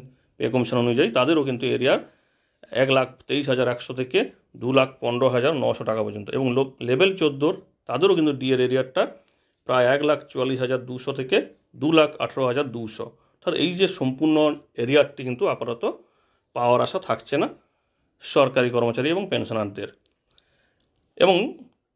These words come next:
Department of Expenditure-এর পক্ষ থেকে একটা যে স্ট্যাটিস্টিক্স বার করা হয়েছিল, সেখানে দেখা গেছে প্রায় আটচল্লিশ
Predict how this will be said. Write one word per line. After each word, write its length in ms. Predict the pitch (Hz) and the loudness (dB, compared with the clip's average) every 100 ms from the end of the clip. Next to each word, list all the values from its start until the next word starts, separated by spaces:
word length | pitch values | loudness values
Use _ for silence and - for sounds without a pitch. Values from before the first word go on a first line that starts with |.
| _ 117 | _ -10
Department 440 | 127 170 175 180 | 2 4 4 2
of 60 | 165 | 0
Expenditure-এর 540 | 156 175 170 165 175 175 | -2 -2 -2 0 -2 -2
পক্ষ 120 | 151 185 | -4 -4
থেকে 240 | 170 156 156 | -2 0 0
একটা 200 | 151 156 | 0 -2
যে 140 | 160 160 - _ | -2 -2 -8 _
স্ট্যাটিস্টিক্স 500 | - 120 143 180 147 | -8 -6 -4 -6 0
বার 180 | 127 147 | 2 4
করা 140 | 170 | 4
হয়েছিল, 200 | 139 147 | 2 0
সেখানে 260 | - 147 156 | -6 -4 -2
দেখা 240 | 127 185 | 0 0
গেছে 200 | 160 131 151 | 0 0 -2
প্রায় 200 | 143 135 | 0 0
আটচল্লিশ 540 | 123 - - 165 175 | -2 -6 -4 -2 -2